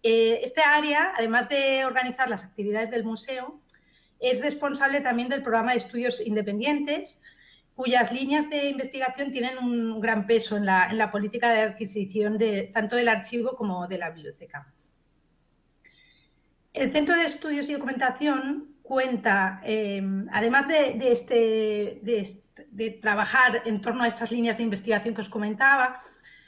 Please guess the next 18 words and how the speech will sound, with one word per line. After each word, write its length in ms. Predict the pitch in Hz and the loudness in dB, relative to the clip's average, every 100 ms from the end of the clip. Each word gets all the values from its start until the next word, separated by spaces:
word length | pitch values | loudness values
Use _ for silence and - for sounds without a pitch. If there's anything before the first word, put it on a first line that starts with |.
| _ | _
cuenta 260 | - 269 311 | -4 0 0
con 140 | 302 | 0
un 80 | 285 | 0
programa 380 | 294 277 269 285 | 2 4 4 2
de 100 | 269 | 0
residencias 560 | 208 - 214 220 269 269 | -6 -4 -4 -4 -6 -4
para 160 | 233 | -2
investigadores. 1040 | 202 190 - 185 185 190 180 156 - - _ _ _ _ _ _ _ _ _ _ _ _ - | -2 -4 -6 -4 -2 -2 -2 -4 -8 -20 _ _ _ _ _ _ _ _ _ _ _ _ 2
<clears throat> 920 | 302 359 - 262 285 220 190 - - | 2 2 0 2 2 2 -2 -14 -6
Este 240 | 285 294 | -2 0
programa 300 | 330 320 320 | 4 4 4
está 160 | 320 320 | 2 2
destinado 640 | 302 294 294 285 277 262 247 | 0 0 0 2 2 0 2
a 160 | 226 | 2
apoyar 320 | 226 226 240 | 2 0 0
la, 360 | 254 247 240 233 | 2 0 0 -2
la 100 | 226 | -2
investigación 1080 | 226 226 226 220 220 214 277 294 285 294 | 0 -2 -2 -2 -2 -2 -4 -2 -2 -6